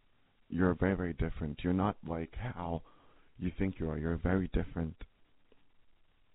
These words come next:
from God's creation. Don't think you're, well, the things of the world or are more important than you know. You're much more important than everything in the entire world. Yeah, just a human soul is that important than,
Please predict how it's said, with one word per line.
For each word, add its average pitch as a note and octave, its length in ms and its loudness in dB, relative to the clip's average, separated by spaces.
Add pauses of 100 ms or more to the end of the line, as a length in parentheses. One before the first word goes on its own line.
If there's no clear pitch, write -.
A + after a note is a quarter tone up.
(220)
from F2+ 160 2
God's F2 300 0
creation. E2 460 -2
Don't G#2 280 4
think G2 280 2
you're, D#2+ 280 2 (120)
well, E2 200 2
the E2+ 220 0
things F#2 220 0
of D2+ 80 -4
the D#2+ 60 0
world E2 500 0
or D#2+ 280 -4 (360)
are E2+ 100 2
more E2+ 200 4
important D#2+ 440 0
than D2+ 100 -2
you D#2 120 -2
know. D2+ 340 -2 (260)
You're F2 140 2
much F#2 240 2
more F2 100 2
important D#2+ 460 -2
than D2 200 -4
everything E2 340 -2
in D2 100 -4
the D2 100 -4
entire D2 380 -4
world. C#2+ 460 -4 (1400)
Yeah, D#2+ 280 4 (300)
just - 240 2
a F2 60 6
human E2 440 -2
soul D2+ 320 -2
is C#2+ 100 -4 (100)
that E2 120 2
important D#2 560 -4 (640)
than, D#2+ 140 2